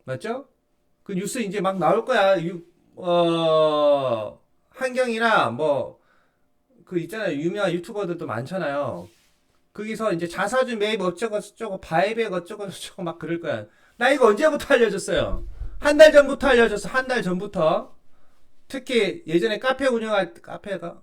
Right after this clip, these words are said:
어, 카톡, 카톡방 잠시 그냥 재능 기부한다고 해서 이렇게,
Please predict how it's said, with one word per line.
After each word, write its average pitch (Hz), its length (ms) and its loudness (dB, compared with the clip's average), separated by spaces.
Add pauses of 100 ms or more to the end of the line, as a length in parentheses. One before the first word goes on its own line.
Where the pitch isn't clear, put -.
(120)
어, - 380 -20 (180)
카톡, 254 600 -2 (140)
카톡방 240 580 -4
잠시 202 640 -6
그냥 165 560 0 (260)
재능 196 280 -6
기부한다고 170 600 -2
해서 139 420 -4
이렇게, 113 340 -8